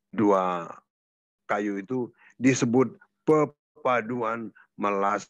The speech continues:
Kepampang. Sampai dengan sekarang, pepaduan Melasa Kepampang itu ada di salah satu, apa, rumah adat Gedung Dalem di Kepaksian Belungu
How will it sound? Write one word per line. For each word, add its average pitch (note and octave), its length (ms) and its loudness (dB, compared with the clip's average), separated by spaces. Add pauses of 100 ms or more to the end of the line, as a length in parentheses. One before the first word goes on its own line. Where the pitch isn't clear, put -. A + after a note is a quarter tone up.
Kepampang. - 640 -10 (460)
Sampai A#3+ 480 2
dengan F#3+ 240 0
sekarang, C3+ 560 -4 (240)
pepaduan B2+ 560 0
Melasa B2 320 -6
Kepampang A2+ 480 -4
itu G#2 240 -6 (720)
ada B2 440 -2 (440)
di A#2 160 4
salah G2+ 240 2
satu, A#2+ 640 -2 (560)
apa, F#2 720 0
rumah G#2+ 240 0
adat G#2+ 240 -2
Gedung G#2 320 0
Dalem A2+ 400 -2 (280)
di G#2+ 160 2
Kepaksian G2 600 -2
Belungu A#2+ 400 0